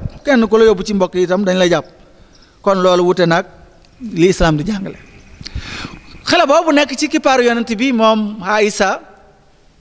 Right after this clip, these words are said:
di jàng, di gëstu, ba àgg foo xamante ne ci xam-xam, góori jamonoom sax àgguñu fa.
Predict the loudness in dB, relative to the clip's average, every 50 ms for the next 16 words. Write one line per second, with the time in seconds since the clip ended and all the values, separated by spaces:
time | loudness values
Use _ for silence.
0 | _ _ _ _ _ _ _ _ _ _ _ _ -10 -6 -4 0 0 0 0 -2
1 | -4 -8 -10 -14 -20 -20 -20 -20 -20 _ _ _ -20 _ _ _ -6 -2 0 2
2 | 4 2 2 2 -2 -2 -2 -2 -2 -6 -18 -20 -20 -20 -20 -20 -20 -20 -20 -20
3 | -20 -20 _ -20 -20 -20 -20 -20 -20 -14 -8 -2 0 2 2 4 2 0 -2 -4
4 | -12 -20 -20 -20 -20 -20 -20 -20 -20 _ _ _ _ -2 -2 -2 -2 -4 -4 -6
5 | -4 0 0 0 0 0 0 0 2 2 2 2 2 2 2 0 0 0 0 0
6 | 0 -2 -2 -2 -2 -2 -2 -8 -10 -16 -20 -20 -20 -20 _ _ _ _ _ _
7 | _ _ -20 -20 -20 -20 -20 -20 -20 -20 -20 -20 -20 -20 -20 -20 -14 -6 2 4
8 | 4 6 6 4 4 4 2 2 2 2 2 2 0 0 0 -2 -4 -2 -2 -4
9 | -4 -2 -6 -6 -8 -10 -16